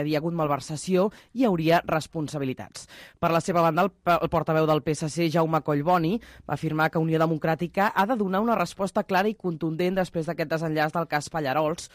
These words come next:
però no demanar per ara la dimissió del líder del partit democristià, Josep Antoni Duran i Lleida. En declaracions al Parlament, Collboni va explicar que primer volen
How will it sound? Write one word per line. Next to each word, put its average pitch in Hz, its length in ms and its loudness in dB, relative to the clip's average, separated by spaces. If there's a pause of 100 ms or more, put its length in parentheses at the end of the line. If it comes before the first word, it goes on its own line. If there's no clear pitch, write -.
(160)
però 151 160 -6
no 151 160 -2
demanar 156 400 0
per 156 80 2
ara 143 160 2
la 165 160 2
dimissió 151 400 0
del 156 80 0
líder 151 320 0
del 147 80 0
partit 143 480 -6
democristià, 147 720 -4
Josep 156 240 -2
Antoni 147 320 -2
Duran 147 240 -2
i 147 80 -2
Lleida. 117 320 -6 (320)
En 156 160 -4
declaracions 156 560 -2
al 151 160 0
Parlament, 151 480 -2
Collboni 156 400 2
va 156 80 0
explicar 151 500 -4
que 160 140 -4
primer 151 300 -2
volen 175 300 2